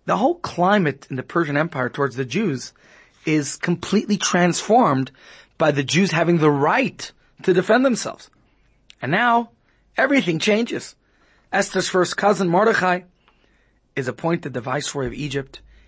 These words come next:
and he replaces Haman in this prime ministerial position. Now, there's, I'm sure, many questions that we need to talk about here. Haman didn't argue the case for Jewish extermination just on the basis of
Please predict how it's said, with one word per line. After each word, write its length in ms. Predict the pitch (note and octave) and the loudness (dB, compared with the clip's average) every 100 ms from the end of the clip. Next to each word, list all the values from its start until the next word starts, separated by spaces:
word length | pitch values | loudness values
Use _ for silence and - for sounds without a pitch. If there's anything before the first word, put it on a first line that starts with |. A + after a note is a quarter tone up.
| _ | _
and 120 | - A2 | -12 -8
he 120 | D#3+ | -4
replaces 640 | D3+ - D#3+ D#3 - A2 | -4 -2 -2 -2 -6 -8
Haman 360 | - E3 A2+ A2 _ - - _ _ _ _ - | -2 0 -2 -6 _ -20 -20 _ _ _ _ -4
in 140 | B2+ | 2
this 400 | C#3 C3+ - - _ _ _ - | 2 0 -4 -12 _ _ _ -8
prime 200 | D3 C#3 | -4 0
ministerial 540 | C#3+ C3+ D#3+ C#3+ B2+ | 0 0 2 2 2
position. 500 | A#2 A2+ A#2+ - G#2+ - _ _ - _ _ _ _ | 0 -4 -2 -2 -4 -14 _ _ -20 _ _ _ _
Now, 300 | E3+ F3+ F3+ _ _ _ _ _ _ _ _ _ _ | -2 0 0 _ _ _ _ _ _ _ _ _ _
there's, 240 | D3+ C3+ - | 0 0 -4
I'm 100 | B2 | -8
sure, 220 | A#2+ - A#2+ | -6 -4 -2
many 180 | A#2 | -2
questions 540 | B2 - G2+ - G2+ - | -4 -6 -6 -8 -10 -14
that 100 | A2+ | -12
we 80 | G#2+ | -10
need 100 | - | -12
to 100 | A2+ | -14
talk 220 | G#2 - | -14 -12
about 180 | G#2 G#2+ | -14 -16
here. 200 | G2+ - _ _ _ _ _ _ - - - - | -18 -20 _ _ _ _ _ _ -20 -20 -12 0
Haman 260 | A3 A#3 | 4 4
didn't 220 | F#3 F3+ | 4 4
argue 280 | - D#3+ C#3 | 2 0 0
the 80 | B2+ | -2
case 320 | C3+ C#3 A#2+ | -2 -2 -2
for 100 | - | -4
Jewish 260 | A2+ C3+ B2+ | -4 -2 -2
extermination 720 | A#2 - B2+ A2+ A#2+ - A2 | -6 -4 -2 -2 -4 -4 -6
just 280 | B2 A#2+ - | -4 -6 -6
on 60 | |
the 80 | A2 | -8
basis 460 | A2 A2+ - G#2+ - | -6 -6 -6 -12 -12
of 120 | G#2 | -14